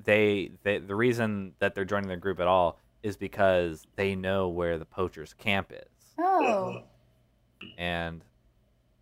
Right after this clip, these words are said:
Speaker 1: they don't know much else about them, but they know, like, maybe that's where this person is, where this leader is. And so they're like, "Hey, I'll go with you so we can, like,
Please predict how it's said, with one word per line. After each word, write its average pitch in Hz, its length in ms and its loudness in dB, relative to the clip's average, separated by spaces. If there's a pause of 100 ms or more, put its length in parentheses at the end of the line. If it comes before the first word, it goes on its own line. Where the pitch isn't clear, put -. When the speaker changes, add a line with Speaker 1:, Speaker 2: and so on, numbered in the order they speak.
(600)
Speaker 1:
they 98 180 0
don't 98 300 -4
know 92 240 -2
much 90 400 -6
else 87 220 -6
about - 840 -2
them, 185 420 0 (260)
but 92 280 0
they 90 160 -2
know, 87 520 -6 (320)
like, 78 320 -6 (340)
maybe 87 240 -4
that's 82 300 -2
where 80 440 -4 (140)
this 82 160 -12
person 85 420 -8
is, 78 200 -18
where 82 160 -10
this 80 220 -18
leader 82 260 -6
is. 76 220 -16 (800)
And 87 140 -20
so 80 160 -6
they're 80 140 -6
like, 80 200 -6
"Hey, 92 160 0
I'll 82 120 0
go 85 180 -6
with 90 240 -2
you 57 160 -12 (840)
so - 140 -6
we 85 140 -4
can, 82 180 -16
like, 67 220 -20